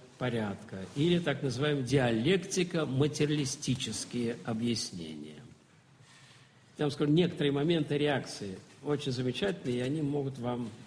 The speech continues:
пригодиться. В тысяча девятьсот десятом году два немецких автора,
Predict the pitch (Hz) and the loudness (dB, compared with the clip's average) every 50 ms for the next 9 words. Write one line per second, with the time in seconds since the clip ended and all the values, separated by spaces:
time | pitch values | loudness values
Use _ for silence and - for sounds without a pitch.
0 | - - 120 123 110 123 120 110 104 104 92 87 - - - - - - - - | -12 -8 -6 -4 -2 -2 -2 -2 -4 -6 -8 -8 -10 -12 -16 -16 -16 -18 -20 -20
1 | - - - - - - - - - - - - - - - - - - - - | -20 -20 -20 -20 -20 -20 -20 -20 -20 -20 -20 -20 -20 -20 -20 -20 -20 -18 -4 0
2 | - 202 214 - - 180 160 170 160 165 147 - - 196 180 151 135 151 139 - | 2 2 4 2 0 0 2 2 2 2 0 0 0 0 0 0 2 2 2 2
3 | - 180 156 147 - 143 135 131 127 131 127 127 165 196 196 180 - - - - | 2 2 2 2 0 0 0 0 0 0 0 0 0 0 0 -2 -6 -12 -18 -20
4 | - - - - - - - - - - - - - - - - - - - - | -20 -20 -20 -20 -20 -20 -20 -20 -20 -20 -20 -20 -20 -20 -20 -20 -20 -20 -20 -20
5 | - - - - - - - - - - 139 127 147 196 202 196 190 180 180 175 | -20 -20 -20 -18 -18 -20 -20 -16 -12 -10 -4 0 2 4 6 6 6 6 6 4
6 | 175 175 - - 156 131 - - 220 208 185 - - 151 117 107 98 | 4 2 0 -2 -2 -2 0 0 0 0 0 -2 -2 -4 -2 -2 -4